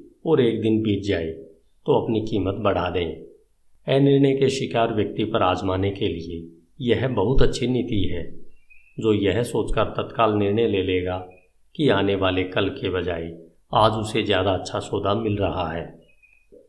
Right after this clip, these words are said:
खाई की कगार पर खड़ा कमज़ोर आदमी। यह तकनीक विकल्पों में रंग भरने जैसी ही है, लेकिन कमज़ोर और अनिर्णय के शिकार लोगों के साथ आपको ज़्यादा आक्रामक होना पड़ेगा।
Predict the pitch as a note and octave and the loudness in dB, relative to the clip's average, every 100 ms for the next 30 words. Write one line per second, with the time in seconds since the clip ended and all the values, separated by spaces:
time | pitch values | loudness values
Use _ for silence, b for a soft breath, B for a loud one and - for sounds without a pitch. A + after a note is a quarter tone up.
0 | _ _ _ - A2 C3 - - G#2+ G2 | _ _ _ -4 0 0 0 -2 0 0
1 | F2+ F2+ G2 E2+ E2+ - - _ - A2 | 0 -2 -4 -4 -10 -18 -20 _ -10 -4
2 | A2 A#2 A#2+ G2+ F#2+ F2+ E2 E2+ F2 D#2+ | -2 0 0 2 0 -2 -4 -2 -4 -4
3 | - - - _ _ _ _ - B2+ A2+ | -10 -18 -20 _ _ _ _ -10 -2 0
4 | A2+ - B2 A#2 G#2+ A#2 G#2+ G#2+ B2 A#2+ | 0 -2 -2 0 -2 -2 -4 0 -2 2
5 | C3+ B2 B2 G#2+ A#2+ A#2+ F#2+ G2 F#2+ F#2+ | 2 4 2 2 0 0 0 0 0 0
6 | F2+ A#2 F2+ F2+ E2+ E2+ D#2 - - _ | -2 -2 -4 -4 -6 -6 -10 -14 -20 _
7 | _ _ - A2+ A2+ G2+ - G2+ G2+ G#2+ | _ _ 0 2 2 0 0 0 2 2
8 | G#2 G2 G#2 - A2 A2 G2+ G2 - G2+ | 2 0 0 0 2 2 2 0 0 -4
9 | - - A2+ G2 F#2+ F#2 G2+ F#2+ G#2+ F2 | -6 -6 -4 -2 0 0 0 0 -2 -2
10 | F#2+ E2 - - _ _ _ - A2 - | -4 -6 -8 -20 _ _ _ -2 0 0
11 | - G#2 A2 D3 B2+ - G#2 F#2 A2+ - | 0 2 2 2 0 0 -2 0 -2 6
12 | A2 G2+ F#2 G2+ F2 E2+ E2 E2 | 8 8 6 0 -2 -4 -6 -10